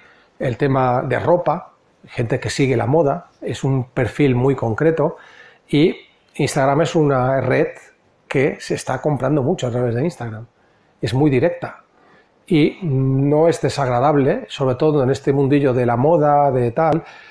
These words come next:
Em, a mí me identifican como me gusta el marketing y cada dos por tres me ofrecen productos de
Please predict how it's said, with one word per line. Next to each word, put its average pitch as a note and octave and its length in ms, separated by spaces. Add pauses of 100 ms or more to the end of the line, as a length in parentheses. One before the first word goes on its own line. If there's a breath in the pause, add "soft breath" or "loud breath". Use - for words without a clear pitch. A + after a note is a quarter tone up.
(280 loud breath)
Em, C3 300 (240)
a - 100
mí C#3 140
me E3+ 120
identifican E3+ 560
como C#3+ 280
me C3 120
gusta D#3 260
el B2 60
marketing C3+ 500
y A#2 40
cada C3+ 200
dos D3+ 140
por D3+ 220
tres F3+ 260
me C#3 120
ofrecen D3 460
productos D3 520
de C#3+ 220